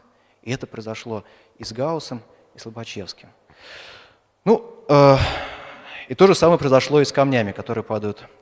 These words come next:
падают с неба. А, поэтому я не случайно вот хотел бы очень четко, а, услышать ответ на вопрос, какое наблюдение или,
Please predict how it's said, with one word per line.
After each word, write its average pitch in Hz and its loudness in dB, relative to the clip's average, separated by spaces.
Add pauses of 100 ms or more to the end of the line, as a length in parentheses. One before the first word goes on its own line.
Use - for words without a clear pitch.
(300)
падают 113 -8
с - -18
неба. 95 -14 (880)
А, 113 -2 (240)
поэтому 139 0
я 147 0
не 143 -4
случайно 117 -2
вот 98 -12 (220)
хотел - -6
бы 131 -6
очень 127 -6
четко, - -6
а, - -16 (160)
услышать 147 -10 (320)
ответ 120 -4
на 104 -8
вопрос, 156 -4
какое 123 -4
наблюдение 117 -6
или, 110 -8